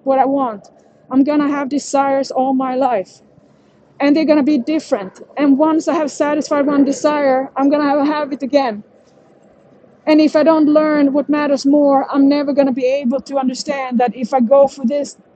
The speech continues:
desire now, I'm not gonna have nothing of the, what I want later. The typical of impulse versus wait and delay.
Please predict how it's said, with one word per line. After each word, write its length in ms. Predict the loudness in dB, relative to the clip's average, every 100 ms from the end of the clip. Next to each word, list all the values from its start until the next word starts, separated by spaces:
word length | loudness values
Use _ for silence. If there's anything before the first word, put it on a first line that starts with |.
| _
desire 600 | -6 -2 0 4 4 4
now, 400 | 2 0 0 -2 _ _ _ _ -2
I'm 200 | 4 6
not 160 | 6
gonna 320 | 4 2 2 -2 _ _ _ _ _ _ _ -4
have 220 | -2 2
nothing 520 | 4 2 0 -2 0
of 100 | 0 0
the, 260 | 2 2 0 _ _ _
what 140 | -2 0
I 80 | 2
want 380 | 0 0 0
later. 480 | 0 2 2 0 -4 -14 _ -16
The 80 |
typical 500 | -6 -4 -2 -2 0
of 380 | 0 2 2 0 _ _ _
impulse 680 | 0 0 2 -2 -2 -4 -6
versus 500 | -2 -2 -2 -6 -12 -6
wait 420 | 0 0 -2 -4
and 120 | -6
delay. 440 | -2 -2 -2 -4